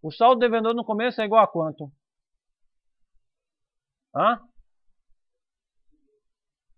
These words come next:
É igual a V dois. Então, float, saldo devedor, certo? É igual, ou se vocês preferirem saldo, fica mais claro, é igual a V dois.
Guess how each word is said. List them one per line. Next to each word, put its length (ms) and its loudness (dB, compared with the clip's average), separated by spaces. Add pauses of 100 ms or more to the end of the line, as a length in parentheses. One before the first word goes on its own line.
(680)
É 100 -6
igual 180 2
a 40 4
V 120 0
dois. 580 0
Então, 320 -6
float, 560 -4 (760)
saldo 400 0
devedor, 680 -2 (600)
certo? 420 -4 (760)
É 80 -6
igual, 520 0 (160)
ou 120 -10
se 80 -20
vocês 200 -8
preferirem 460 -8
saldo, 640 -2
fica 220 -16
mais 180 -12
claro, 460 -6 (180)
é 100 -8
igual 380 2
a 260 0 (640)
V 220 -8
dois. 520 -6